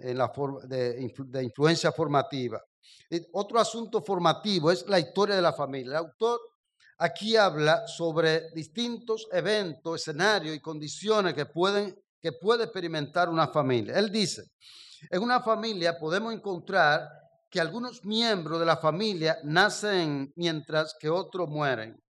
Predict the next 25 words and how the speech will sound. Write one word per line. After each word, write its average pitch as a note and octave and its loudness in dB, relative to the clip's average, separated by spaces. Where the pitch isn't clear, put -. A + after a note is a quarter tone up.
Uno F#3 -4
de, F3+ -2
uno F#3 -6
se D#3+ -8
casa G3 2
mientras D#3 -2
que D3 0
otros F3 2
se E3+ -2
divorcian. E3 0
Algunos F3+ 0
tienen, F3 0
eh, D#3+ -4
estabilidad D#3+ 2
mientras D#3 -2
otros F#3 2
experimentan E3 0
desequilibrio D#3 -4
social. E3 0
Unos E3+ -4
tienen F3 2
suficiente D#3+ -6
dinero, D#3+ 0
otros D#3 0
no. F3+ 2